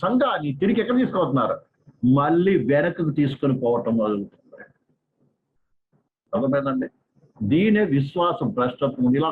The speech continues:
అనేకమైన కార్యాలు జరుగు-, సంఘములో జరుగుతూ ఉన్నాయి, ఇతర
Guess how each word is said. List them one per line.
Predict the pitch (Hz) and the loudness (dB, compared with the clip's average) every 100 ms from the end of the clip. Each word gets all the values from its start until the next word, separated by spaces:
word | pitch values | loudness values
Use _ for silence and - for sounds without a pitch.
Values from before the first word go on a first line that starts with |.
| 123 | -2
అనేకమైన | 147 220 285 311 311 277 247 - 143 | 0 2 2 0 -2 0 0 0 -2
కార్యాలు | 139 180 147 117 113 135 170 - - - - - - - _ _ _ 143 | 0 0 0 -2 -2 -2 -4 -14 -20 -20 -20 -20 -20 -20 _ _ _ -2
జరుగు-, | 185 202 220 - - | 0 0 -4 -6 -6
సంఘములో | 170 196 208 202 180 143 | -2 0 0 2 0 0
జరుగుతూ | 156 160 139 143 113 | 0 0 0 0 2
ఉన్నాయి, | 113 107 - _ _ _ - _ - _ _ _ _ 160 | 2 0 -4 _ _ _ -20 _ -20 _ _ _ _ 0
ఇతర | 240 | 2